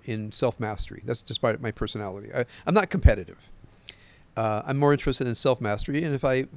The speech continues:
if I'm the best, okay, but that, I know it's not gonna last. Um, but the, the mental idea that when I go to the club, if somebody actually gives me full force, I know I'm probably not gonna win if they're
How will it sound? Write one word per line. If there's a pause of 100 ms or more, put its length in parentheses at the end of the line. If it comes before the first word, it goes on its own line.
(180)
if
I'm (460)
the
best,
okay,
but
that,
I
know
it's
not
gonna
last. (1500)
Um, (2500)
but
the, (340)
the
mental
idea (420)
that
when
I
go
to
the
club, (1900)
if
somebody
actually
gives
me
full
force,
I
know
I'm
probably
not
gonna
win
if
they're